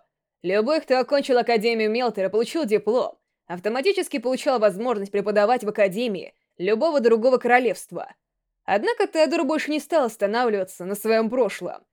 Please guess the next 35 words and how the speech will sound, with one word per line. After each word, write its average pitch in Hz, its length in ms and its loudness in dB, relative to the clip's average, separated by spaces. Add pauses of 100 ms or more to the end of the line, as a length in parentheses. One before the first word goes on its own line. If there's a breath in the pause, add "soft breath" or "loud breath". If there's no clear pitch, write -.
(260)
и 185 100 -2
сказал 220 380 2
Дангилио: 220 680 0 (680)
«Если 233 400 -2
ты 277 140 0
будешь 262 260 0
следовать 247 380 4
моим 214 240 -2
учениям, 202 600 -8 (400)
то 190 140 0
уже 240 180 6
в 269 60 -4
течение 294 320 -2
следующего 233 540 0
года 208 420 0 (260)
сможешь 214 400 0
достичь 190 580 -4
необходимого 226 600 0
уровня». 190 640 -2 (540)
К - 20 -20
счастью 427 360 2
для 294 100 -2
Дангиля, 247 500 0
его 185 140 0
чувствительность 269 580 -2
маны 220 340 -2
была 220 160 2
в 254 40 0
несколько 285 380 0
раз 285 180 0
лучше, 285 240 -4
чем 214 180 -4
у 208 40 0
прошлого 247 400 2
Теодора. 254 640 -2